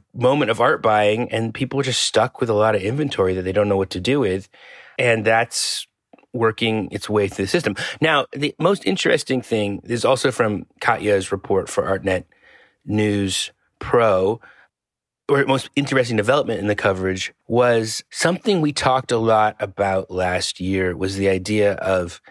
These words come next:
the flight to safety, that what you were seeing a lot of in the galleries was safe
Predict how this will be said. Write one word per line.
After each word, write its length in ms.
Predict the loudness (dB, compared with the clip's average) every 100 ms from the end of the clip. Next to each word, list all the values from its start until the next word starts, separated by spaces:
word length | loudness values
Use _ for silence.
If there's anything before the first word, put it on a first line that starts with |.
| _ _ _ _ _ _
the 180 | -2 0
flight 380 | 2 2 2 -2
to 120 | -2
safety, 680 | 0 0 -2 -4 -6 -6 -10 -2
that 520 | 2 4 4 0 -4 _ _ _ _ _ _ _ _ _
what 260 | 0 0 -4 _
you 120 | 0
were 80 | 0
seeing 340 | 0 0 2
a 60 | 4
lot 220 | 4 4
of 400 | 2 0 -6 -16 _ _ -2
in 120 | -2
the 60 | 2
galleries 720 | 2 4 2 0 -2 -6 -10 -16 -20 -20 -20 _ _ -6
was 160 | -2
safe 300 | 0 0 -2